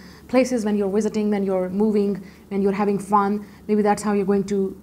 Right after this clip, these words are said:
meet someone. But this is going to develop something into, like, first, um,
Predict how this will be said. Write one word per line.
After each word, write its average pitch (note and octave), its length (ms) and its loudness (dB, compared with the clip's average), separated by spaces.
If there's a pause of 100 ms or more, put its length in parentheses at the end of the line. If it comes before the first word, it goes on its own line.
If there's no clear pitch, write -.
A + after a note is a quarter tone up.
meet A#3 300 0
someone. G3 380 -10
But G3+ 180 -2
this A#3 140 -4
is A#3 80 -2
going A3 160 0
to G#3+ 80 -4
develop G3+ 400 -4
something G3 320 -6
into, G3 280 -4
like, F#3 320 -4
first, G#3 380 -6 (480)
um, F3+ 480 -6